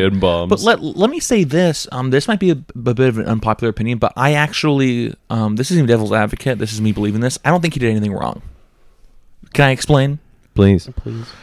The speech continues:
Speaker 2: So he was in a meeting behind closed doors where he was talking about P R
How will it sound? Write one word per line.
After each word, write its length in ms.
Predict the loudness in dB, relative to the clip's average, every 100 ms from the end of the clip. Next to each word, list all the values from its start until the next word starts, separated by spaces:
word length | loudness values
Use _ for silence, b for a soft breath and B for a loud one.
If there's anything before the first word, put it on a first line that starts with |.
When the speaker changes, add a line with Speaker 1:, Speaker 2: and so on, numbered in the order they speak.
| B
Speaker 2:
So 240 | 2 2
he 160 | 4 4
was 240 | 4 4
in 400 | 2 2 2 0 2
a 120 | 2
meeting 640 | 4 4 4 0 -2 -4 -8 -6
behind 260 | -2 -2 2
closed 320 | 4 4 2
doors 520 | -2 -2 -6 -8 -10 -16 _
where 120 | -2
he 100 | 2
was 140 | 2 2
talking 320 | -2 -2 0
about 300 | 0 0 -2
P 240 | -2 2
R 420 | 2 2 -2 -6